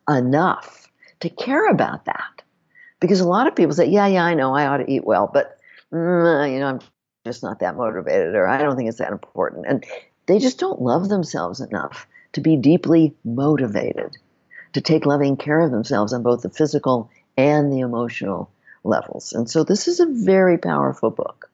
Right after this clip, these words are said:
that will help people raise their frequency high enough to have that at-will divine connection. And that changes everything, because then you know you're never alone.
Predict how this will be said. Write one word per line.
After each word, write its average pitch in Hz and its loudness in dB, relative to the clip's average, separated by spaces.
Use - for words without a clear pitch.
that 135 0
will 135 0
help 147 -4
people 147 -2
raise 151 4
their 156 2
frequency - -4
high 156 -4
enough - -4
to 151 -6
have 151 0
that 139 0
at-will 117 -2
divine 120 0
connection. - -10
And 156 -2
that - 0
changes 139 2
everything, - -4
because 143 0
then 165 4
you 165 4
know 147 2
you're 135 2
never 139 0
alone. 123 -6